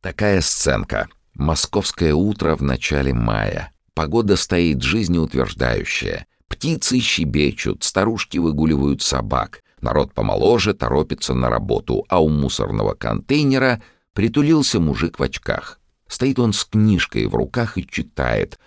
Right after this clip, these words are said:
аккуратно перелистывая страницы, которые уже успела тронуть мертвая желтизна.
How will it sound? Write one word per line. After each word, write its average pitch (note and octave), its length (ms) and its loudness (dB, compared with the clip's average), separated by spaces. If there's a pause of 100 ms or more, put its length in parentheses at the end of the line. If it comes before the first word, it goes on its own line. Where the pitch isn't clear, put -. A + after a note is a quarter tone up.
(100)
аккуратно F2+ 720 -2
перелистывая B1 680 -2
страницы, A#1 580 -2
которые A#1+ 380 0
уже A1 260 0
успела C2+ 500 2
тронуть D#2 520 0 (160)
мертвая B1+ 760 0
желтизна. A1 760 -4